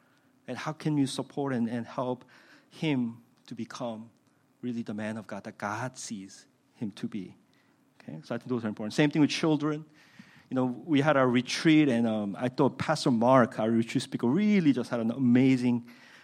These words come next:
call <laughs> and challenge to all the parents. Hopefully you guys still remember, remember. He said, "Children are not ours.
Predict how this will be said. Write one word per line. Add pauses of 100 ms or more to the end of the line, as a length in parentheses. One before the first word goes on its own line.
(180)
call (140)
<laughs>
and
challenge (440)
to
all
the
parents. (600)
Hopefully
you
guys
still
remember,
remember. (560)
He
said,
"Children (1800)
are
not
ours.